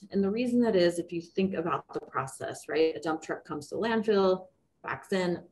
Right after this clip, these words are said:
dumps the food, or, you know, dumps whatever, everything we waste, right? They come and compact it down, more dump trucks come, dump more waste, compact it down.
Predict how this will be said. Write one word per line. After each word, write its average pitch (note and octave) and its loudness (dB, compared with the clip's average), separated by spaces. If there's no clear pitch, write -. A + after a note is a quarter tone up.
dumps C#3 -4
the C3+ -6
food, F3+ 6
or, B2+ -2
you D3 -8
know, C3 -10
dumps D#3 -2
whatever, D3 0
everything D3 -2
we C#3 0
waste, - 0
right? D#3 2
They E3 6
come E3 2
and D3 -2
compact C#3 0
it - -2
down, E3 2
more D3 2
dump C#3 -2
trucks - -8
come, E3+ 2
dump C#3+ 2
more F3 6
waste, D3 8
compact C#3 -2
it A#2+ -6
down. C3 -2